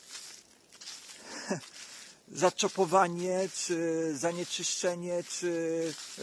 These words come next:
przywiązanie do różnych nawyków. Chciałem w tym krótkim filmiku zwrócić waszą uwagę na kilka takich dla mnie fundamentalnych spraw związanych z tym, żeby właśnie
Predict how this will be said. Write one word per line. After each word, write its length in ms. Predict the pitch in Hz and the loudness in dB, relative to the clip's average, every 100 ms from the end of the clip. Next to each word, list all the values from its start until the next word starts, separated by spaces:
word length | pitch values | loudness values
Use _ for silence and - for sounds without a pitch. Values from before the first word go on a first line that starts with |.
| 139 | -6
przywiązanie 720 | - 185 160 170 151 170 170 | 0 2 2 -2 0 0 0
do 140 | 160 165 | 0 -2
różnych 240 | 147 170 | -2 -4
nawyków. 640 | 160 143 143 - 190 - - - - - - - - - - - - | -2 -2 -4 -4 -6 -6 -20 -20 -20 -18 -18 -18 -20 -20 -20 -18 -4
Chciałem 420 | - 269 262 233 | 4 4 4 0
w 40 | |
tym 140 | 226 208 | -2 -6
krótkim 300 | 247 247 190 | -6 -4 -4
filmiku 580 | 202 220 - 208 202 | -4 -4 0 4 4
zwrócić 320 | 156 190 214 175 | 4 0 -4 -2
waszą 240 | 196 185 | -2 -2
uwagę 320 | 175 196 185 | 0 0 0
na 140 | 180 175 | -2 -4
kilka 680 | - 285 370 - 131 139 147 - | -6 -6 -4 -2 -2 -2 -6 -12
takich 500 | 156 170 156 - - - - - - | -10 -8 -8 -12 -14 -18 -20 -20 -14
dla 480 | 131 135 175 202 214 | -8 -2 2 2 0
mnie 500 | 202 196 190 185 180 | -4 -4 -2 -2 -4
fundamentalnych 920 | - 214 214 202 190 - 202 190 180 | -6 -2 2 2 0 0 -2 -2 -6
spraw 360 | - 185 190 | -4 2 2
związanych 560 | 165 175 165 180 175 - | 2 -4 -2 -2 -4 -6
z 60 | - | -6
tym, 280 | 190 180 | -4 -4
żeby 280 | 156 170 160 | -4 -4 -4
właśnie 640 | 151 160 175 170 165 160 | -4 -6 -6 -4 -2 -2